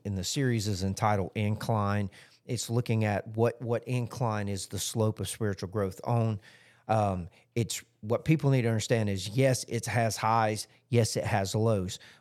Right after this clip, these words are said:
But if you're doing it God's way, okay, and you are walking in his ways and you're trusting him for the outcome, trusting him for the strength, and trusting him for the performance, then you need to know something.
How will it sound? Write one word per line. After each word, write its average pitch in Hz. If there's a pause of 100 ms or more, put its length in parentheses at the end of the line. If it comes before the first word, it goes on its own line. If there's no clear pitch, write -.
But 107
if 98
you're 135
doing 139
it 107
God's 107
way, 92 (180)
okay, 104 (560)
and 117
you 139
are 120
walking 120
in 120
his 113
ways 98
and 101
you're 123
trusting 127
him 87
for 92 (240)
the 117
outcome, 92
trusting 110
him 107
for 104
the 95
strength, 101
and 95
trusting 107
him 110
for 104
the 92
performance, 101 (320)
then 117
you 127
need 156
to 120
know 110
something. 87